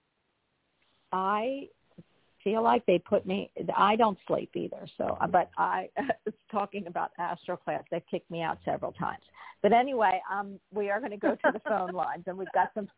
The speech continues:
Speaker 1: football to talk about. This could be, you know, we should do a, a show maybe next week. Um, anybody that's got weird dreams, anybody that's heard of weird dreams, anybody for yourself that has them, because we,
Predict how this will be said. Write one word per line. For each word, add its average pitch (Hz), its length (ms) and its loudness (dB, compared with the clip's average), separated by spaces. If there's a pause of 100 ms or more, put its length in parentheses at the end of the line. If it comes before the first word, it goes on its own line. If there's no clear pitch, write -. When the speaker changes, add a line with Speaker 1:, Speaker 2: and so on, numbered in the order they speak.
Speaker 1:
football 156 400 4
to 143 100 -12
talk 160 280 -2
about. 165 280 0 (280)
This 247 140 6 (120)
could 214 180 -2
be, 185 380 -2
you 190 140 -4
know, 180 240 -2 (220)
we 247 140 4 (180)
should 226 120 -4
do 208 120 6
a, 185 340 -2
a 180 40 0 (120)
show 208 260 2
maybe 175 260 -2
next 180 380 -4
week. 247 320 -2 (440)
Um, 180 280 0
anybody 240 440 2
that's 254 220 2
got - 220 4
weird 202 320 2
dreams, 254 440 -4
anybody 180 380 -2
that's 160 240 -6
heard 196 220 4
of 233 80 -2
weird 247 240 2
dreams, 254 280 -2
anybody 190 480 2
for 269 200 6
yourself 277 640 2 (100)
that 180 140 -2
has - 400 -6
them, - 120 -8
because 165 320 -2
we, 214 200 2